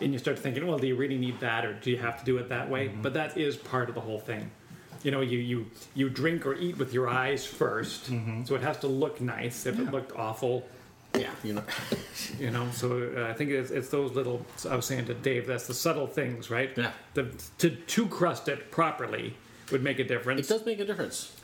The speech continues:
Speaker 1: And to not have that there, it would taste different as well. You need that there for that delivery
Speaker 3: Yeah.
Speaker 1: system. The same way you need the orange twist in there to get the orange on the
Speaker 3: Mm-hmm.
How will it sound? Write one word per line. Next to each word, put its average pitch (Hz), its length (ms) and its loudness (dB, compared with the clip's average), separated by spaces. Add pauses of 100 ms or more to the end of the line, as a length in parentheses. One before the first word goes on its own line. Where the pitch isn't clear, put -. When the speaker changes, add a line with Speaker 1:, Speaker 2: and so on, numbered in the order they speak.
Speaker 1:
And 151 200 4
to 147 100 2
not 165 260 2
have 151 280 0
that 135 240 2
there, 139 420 2
it 135 160 2
would 135 240 0
taste 131 320 0
different 139 420 2
as 117 140 0
well. 117 340 2
You 127 80 2
need 147 240 2
that 131 220 0
there 131 320 2 (320)
for 143 140 4
that 123 240 0
delivery 120 640 2 (160)
Speaker 3:
Yeah. 82 80 -6 (340)
Speaker 1:
system. 143 340 2
The 165 80 4
same 214 220 4
way 185 120 6
you 160 160 2
need 160 260 2
the 143 120 0
orange 160 300 2
twist 147 320 2
in 143 140 2
there 135 180 4
to 127 60 0
get 131 180 2
the 139 140 2
orange 139 280 2
on 127 120 2
the 123 80 2
Speaker 3:
Mm-hmm. 131 60 2